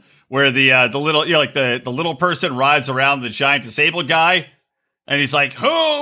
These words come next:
rules Barter Town?" That could be Kyle riding Carl fighting Luke, but Luke would be Mel Gibson,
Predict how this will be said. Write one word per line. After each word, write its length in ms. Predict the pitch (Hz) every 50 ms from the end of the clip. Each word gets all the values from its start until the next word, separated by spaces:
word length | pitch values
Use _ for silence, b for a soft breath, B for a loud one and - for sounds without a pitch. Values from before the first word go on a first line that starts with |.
| 294 302
rules 320 | 311 320 311 302 285 -
Barter 480 | - - 285 302 320 311 302 277 254 220
Town?" 580 | - - 202 214 214 208 196 185 175 151 120 127
That 260 | - 180 226 269 - -
could 140 | 247 208
be 100 | 202 185
Kyle 580 | 139 - - 196 196 185 175 170 160 147 143 123
riding 380 | 123 127 143 156 165 160 151 120
Carl 460 | 104 120 151 156 151 143 127 113 107
fighting 540 | 107 - - - 160 147 156 147 143 131 120
Luke, 300 | 107 117 131 120 98 - -
but 100 | - 151
Luke 220 | 156 190 240 240 -
would 100 | 226 214
be 100 | 220 214
Mel 160 | 214 220 208
Gibson, 580 | 151 202 240 247 - - 170 113 110 117 113